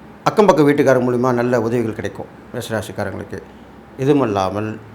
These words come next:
உத்தியோகத்தில் இருக்கணும். கண்டிப்பா மேஷராசிக்காரங்களுக்கு உத்தியோகத்தில் இருக்கிறவங்களுக்கு ஊதிய ஒரு, உத்தியோக ஒரு கண்டிப்பாக கிடைக்கும். இடமாற்றம் கண்டிப்பாக ஏற்படும்.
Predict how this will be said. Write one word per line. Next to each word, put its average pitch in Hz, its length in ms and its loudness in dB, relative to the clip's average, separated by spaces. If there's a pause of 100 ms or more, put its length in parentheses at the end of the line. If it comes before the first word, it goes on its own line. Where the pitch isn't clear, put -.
உத்தியோகத்தில் 156 480 6
இருக்கணும். 123 180 2
கண்டிப்பா 139 380 2
மேஷராசிக்காரங்களுக்கு 117 760 0
உத்தியோகத்தில் 139 360 2
இருக்கிறவங்களுக்கு 104 560 -6 (460)
ஊதிய 151 280 6
ஒரு, 117 260 2
உத்தியோக 123 280 2
ஒரு 113 160 -2
கண்டிப்பாக 127 480 0
கிடைக்கும். 101 520 -6
இடமாற்றம் 131 640 0
கண்டிப்பாக 113 640 -2
ஏற்படும். 101 560 -4